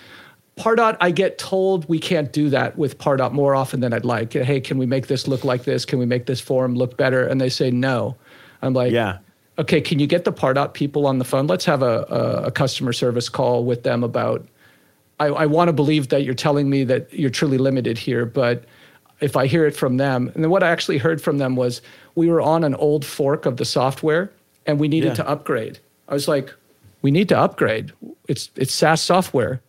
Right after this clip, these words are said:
Speaker 1: Doesn't it
Speaker 2: Yeah.
Speaker 1: upgrade <laughs> itself?" They're like, "No." I'm like,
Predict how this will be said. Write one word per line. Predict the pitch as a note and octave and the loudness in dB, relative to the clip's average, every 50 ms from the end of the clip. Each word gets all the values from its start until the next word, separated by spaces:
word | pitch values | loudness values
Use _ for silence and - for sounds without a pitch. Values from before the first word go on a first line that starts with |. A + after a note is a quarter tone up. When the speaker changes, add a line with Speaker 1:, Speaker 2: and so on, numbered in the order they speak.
| _ _ - | _ _ -2
Speaker 1:
Doesn't | - C3+ B2+ - C#3+ | -2 -2 0 0 0
it | C3 C3 | -2 0
Speaker 2:
Yeah. | C3+ C#3+ | 0 0
Speaker 1:
upgrade | D3+ F3+ E3+ E3+ E3+ E3+ - | 0 2 2 2 4 4 4
<laughs> | F3 C#3 | 2 0
itself?" | - - - - C#3 D3 F3+ B3 A#3 - - - - - - - - - - | 0 0 0 2 2 4 2 2 0 -4 -14 -18 -20 -20 -20 -20 -16 -8 -4
They're | D#3+ D3+ | 0 0
like, | D3+ C#3+ D3 D3+ | 0 0 0 -2
"No." | E3 F3 E3 D3 C3+ B2+ C#3 C3+ _ _ - | 0 2 2 2 2 0 -2 -6 _ _ -8
I'm | - D3 | -4 -2
like, | C#3 C3+ C3+ C3 | 0 0 -2 -4